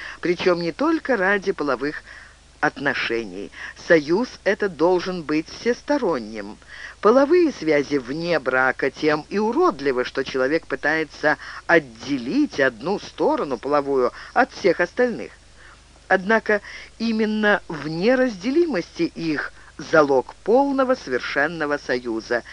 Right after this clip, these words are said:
Христианство не считает, что удовольствие, получаемое от половых отношений, более греховно, чем, скажем, удовольствие от еды. Но оно считает, что нельзя прибегать к ним лишь как к источнику удовольствия.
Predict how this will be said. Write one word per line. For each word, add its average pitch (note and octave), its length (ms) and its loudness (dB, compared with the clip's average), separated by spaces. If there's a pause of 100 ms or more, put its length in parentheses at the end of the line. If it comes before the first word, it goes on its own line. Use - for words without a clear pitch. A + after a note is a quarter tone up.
(200)
Христианство A#3+ 640 0
не B3+ 200 -2
считает, A#3+ 540 -2
что - 200 0
удовольствие, D3 840 2 (300)
получаемое D3+ 800 4
от C#3+ 100 -4
половых D#3 380 2
отношений, F3+ 720 -2 (260)
более F3 540 6
греховно, E3 600 2
чем, D#3 240 -2
скажем, D#3+ 400 0
удовольствие D#3+ 640 2
от G3+ 120 -2
еды. A#3 460 -2 (420)
Но E3 180 2
оно C#3+ 220 0
считает, A3 520 -2
что - 200 -4
нельзя D#3+ 400 0
прибегать E3 580 0
к - 120 -14
ним A#3 280 -2 (320)
лишь F3 480 0
как F#3+ 220 2 (100)
к - 100 0
источнику A3 840 0
удовольствия. A3 960 0